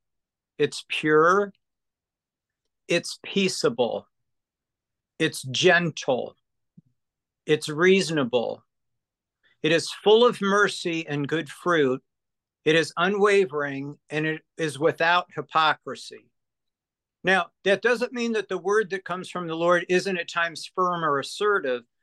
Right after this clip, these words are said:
but all of those characteristics is it's meant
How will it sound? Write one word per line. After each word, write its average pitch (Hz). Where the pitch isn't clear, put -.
but 160
all 196
of 240
those 220
characteristics 196
is 160
it's 156
meant 180